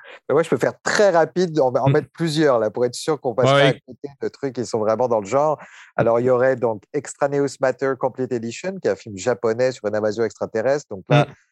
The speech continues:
Speaker 1: il y a un côté, euh, brain damage, euh, version, euh, humour, euh, décalé japonais. Euh,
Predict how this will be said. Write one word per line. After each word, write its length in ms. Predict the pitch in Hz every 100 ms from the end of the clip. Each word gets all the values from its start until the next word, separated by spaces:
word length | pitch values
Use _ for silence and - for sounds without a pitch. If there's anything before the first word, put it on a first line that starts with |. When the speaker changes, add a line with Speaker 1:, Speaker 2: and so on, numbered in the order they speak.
| _ _
Speaker 1:
il 60 | 113
y 40 |
a 100 | 113
un 80 | 113
côté, 580 | 110 120 110 131 131 127
euh, 160 | 101 101
brain 240 | 90 131
damage, 640 | 135 127 120 127 131 127 110
euh, 280 | 104 101 98
version, 760 | 104 92 - - 123 117 110
euh, 80 | 95 90
humour, 600 | 135 127 117 127 127 104
euh, 140 | 104 101
décalé 560 | 98 110 117 107 113
japonais. 560 | 110 110 113 110 131 202 _ _ _ _ _ -
Euh, 1700 | 98 98 98 98 98 98 98 95 95 95 95 95 95 98 98 98 95